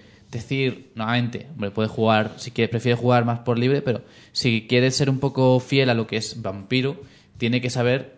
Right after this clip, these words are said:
eh, pues una serie de cosas de cómo, cómo está, por ejemplo, España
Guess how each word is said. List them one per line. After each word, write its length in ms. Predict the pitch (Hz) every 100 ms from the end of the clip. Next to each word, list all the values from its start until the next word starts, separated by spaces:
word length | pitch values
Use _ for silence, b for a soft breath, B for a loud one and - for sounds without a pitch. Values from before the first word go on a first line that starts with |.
| - -
eh, 680 | 117 113 110 107 107 104 - - _ b b b b b b -
pues 180 | 123 -
una 140 | 123
serie 260 | 120 120 120
de 120 | 120
cosas 260 | 135 131 139
de 100 | 110
cómo, 300 | 117 120 -
cómo 180 | 131
está, 140 | 131 139
por 80 | 123
ejemplo, 340 | 131 131 151
España 560 | 120 - 135 123 104